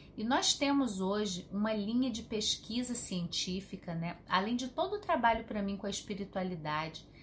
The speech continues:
Então, nessa busca, eu acabei fazendo uma dissertação de mestrado, uma pesquisa num hospital de cirurgia, onde as pessoas estavam esperando, é, cirurgia de coluna,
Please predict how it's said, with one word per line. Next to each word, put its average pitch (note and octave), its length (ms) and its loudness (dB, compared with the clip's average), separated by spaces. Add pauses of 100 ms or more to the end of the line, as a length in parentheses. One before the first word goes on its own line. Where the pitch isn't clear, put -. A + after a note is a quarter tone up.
(200)
Então, B3+ 260 -2
nessa C#4+ 420 2
busca, G#3+ 480 -2
eu A3 60 2
acabei G#3+ 340 -2
fazendo G3+ 720 -2
uma F#3+ 180 0
dissertação F#3+ 720 -2
de F#3+ 80 -4
mestrado, E3+ 800 0 (480)
uma F#3+ 140 2
pesquisa G#3 520 0
num G#3 160 0
hospital A3 520 -2
de G3 100 -4
cirurgia, F#3 960 -2 (280)
onde F3+ 160 0
as F#3 80 -2
pessoas G3+ 340 -4
estavam G#3+ 340 -2
esperando, A#3 840 0
é, F3+ 160 0
cirurgia F#3+ 480 -2
de G3 120 -6
coluna, G3+ 760 0